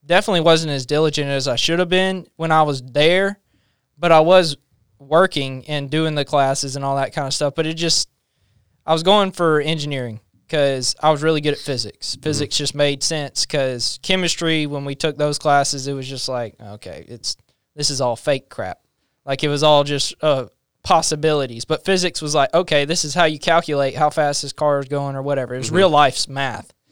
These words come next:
Speaker 1: And so it just clicked with me. And so I was like, "Well, that's what engineering is, is a bunch of physics." So I was like, "I can do that." Well, then I started,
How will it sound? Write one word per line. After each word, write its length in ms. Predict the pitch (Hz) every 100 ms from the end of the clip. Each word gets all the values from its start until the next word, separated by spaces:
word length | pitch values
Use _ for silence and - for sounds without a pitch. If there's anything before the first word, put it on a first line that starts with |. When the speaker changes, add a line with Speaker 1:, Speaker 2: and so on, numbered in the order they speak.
| _ _ _ _
Speaker 1:
And 140 | 156 156
so 160 | 151
it 80 | 143
just 180 | 143 -
clicked 280 | 196 190 -
with 160 | 123
me. 200 | 107 107 _ _
And 160 | 143 139
so 140 | 139
I 20 | 135
was 120 | 139
like, 140 | 127
"Well, 80 | 101
that's 180 | 156 -
what 240 | 160 139 -
engineering 520 | 175 156 151 208 151
is, 220 | 135 139 143
is 100 | 131
a 20 |
bunch 220 | 143 165
of 60 | -
physics." 460 | 190 131 - - - _ _ _ _ -
So 140 | 156
I 40 |
was 80 | 139
like, 120 | 143
"I 100 | 135
can 100 | 156
do 120 | 143 139
that." 300 | 135 117 _ _ _ _ _ _
Well, 140 | 156
then 440 | 165 170 165 156 -
I 80 | 139
started, 440 | - 151 143 139